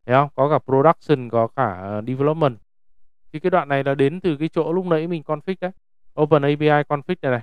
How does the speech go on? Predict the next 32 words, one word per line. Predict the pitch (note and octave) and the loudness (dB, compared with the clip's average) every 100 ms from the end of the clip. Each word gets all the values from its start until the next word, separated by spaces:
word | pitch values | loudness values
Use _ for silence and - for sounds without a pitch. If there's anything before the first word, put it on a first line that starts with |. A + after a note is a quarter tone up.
| - | -6
cái | C#3 C3+ C#3 | -8 -6 -4
hai | C#3 D3 C#3+ | -4 -4 -4
cái | D3+ D3+ | -6 -2
array | C#3+ D3 D3 C3 | 2 4 4 2
này | A2+ | -2
này, | A2 - | -10 -10
cái | |
mảng | C3 G2+ F#2+ | -6 -6 -8
này | |
này. | G#2 _ - - - | -16 _ -20 -20 -20
Nó | A2+ | -8
có | C#3 | -2
hai | D3 C#3+ | 2 2
server. | - C#3 C#3+ C3 - - - _ - - - | 2 4 4 4 -4 -20 -20 _ -20 -20 -12
Đấy, | G2+ G#2 - - | -6 -4 -6 -18
có | A#2 | -12
hai | A#2+ A#2 | -10 -8
server | A2+ A2+ G#2+ _ | -6 -6 -6 _
nhá. | A#2 B2 - - - - - | -4 -4 -6 -20 -20 -20 -10
Server | - D#3 E3 D#3+ D#3 C#3+ C#3 | 2 8 8 8 6 0 4
giai | D#3 | 4
đoạn | C#3 | 4
phát | A#2 E3+ | 2 0
triển | - C#3 G#2 | 4 2 2
và | A2 | 0
giai | C#3+ | 2
đoạn, | C#3 - | 2 -2
ờ, | A2+ A2+ A2 | -6 -6 -4
production. | C3+ C#3+ D#3 - D3+ A2+ - _ - - _ - - - | -2 0 0 0 -2 -2 -8 _ -20 -20 _ -20 -20 -4
Rồi, | C3 C#3 | 2 2
cái | C#3 D#3 | 4 2
act, | G3 | 2